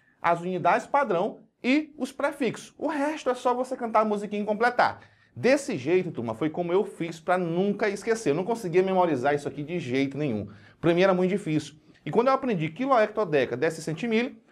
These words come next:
pronto, porque eu sabia que comprimento era metro, que massa era grama, que volume, que capacidade era litro, volume metro cúbico, área metro quadrado, eu sabia disso, beleza? Então bora lá.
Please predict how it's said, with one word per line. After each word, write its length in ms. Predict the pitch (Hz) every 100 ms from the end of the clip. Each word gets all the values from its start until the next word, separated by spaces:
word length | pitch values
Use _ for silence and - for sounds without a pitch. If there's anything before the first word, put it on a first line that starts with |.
| _
pronto, 360 | 233 247 269 -
porque 220 | 190 185
eu 60 | 247
sabia 420 | 285 233 233 202
que 80 | 151
comprimento 480 | 175 190 185 165
era 120 | 202 247
metro, 380 | 220 190 185
que 120 | 185 165
massa 320 | 151 143 -
era 100 | 196
grama, 500 | 185 196 180 170 - _ _ - _
que 340 | - 202 196 185
volume, 560 | 185 185 175 180 180
que 100 | -
capacidade 540 | 160 170 175 165 156 151
era 100 | 196
litro, 360 | 190 185 160
volume 520 | 143 160 170 165 135 -
metro 340 | 104 131 180
cúbico, 580 | 226 202 190 175 165 - _ _ -
área 580 | 175 175 156 135 98 98
metro 320 | 151 147 -
quadrado, 400 | 240 196 190 190
eu 60 |
sabia 400 | 202 339 160 135
disso, 320 | 90 85 - 95
beleza? 360 | 147 226 269 - _
Então 140 | 208
bora 160 | 214 240
lá. 260 | 120 -